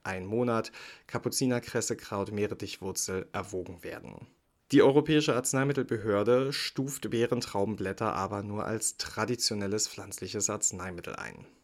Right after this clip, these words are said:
Tja, und jetzt schließen wir unsere detektivische Arbeit ab, denn in der noch gültigen Leitlinie zur Harnwegsinfektion steht das Gleiche. Demnach ist unser letzter Verdächtiger, der zumindest zweimal erwähnt wird, die Mannose.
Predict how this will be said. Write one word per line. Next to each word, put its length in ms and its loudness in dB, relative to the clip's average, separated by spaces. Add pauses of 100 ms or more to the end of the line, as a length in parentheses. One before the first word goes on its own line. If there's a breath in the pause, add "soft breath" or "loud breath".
(140)
Tja, 240 -6 (120)
und 120 -4
jetzt 240 2
schließen 500 -2
wir 80 2
unsere 260 0
detektivische 840 -2
Arbeit 540 -4
ab, 320 -2 (140)
denn 120 8
in 140 6
der 100 8
noch 380 -2
gültigen 340 8
Leitlinie 600 2
zur 180 -4
Harnwegsinfektion 1200 0
steht 360 -10
das 140 -4
Gleiche. 640 -8 (120)
Demnach 280 8
ist 160 4
unser 260 2
letzter 460 0
Verdächtiger, 640 2
der 180 6
zumindest 680 2
zweimal 640 4
erwähnt 680 -2
wird, 460 2 (160)
die 100 0
Mannose. 800 -4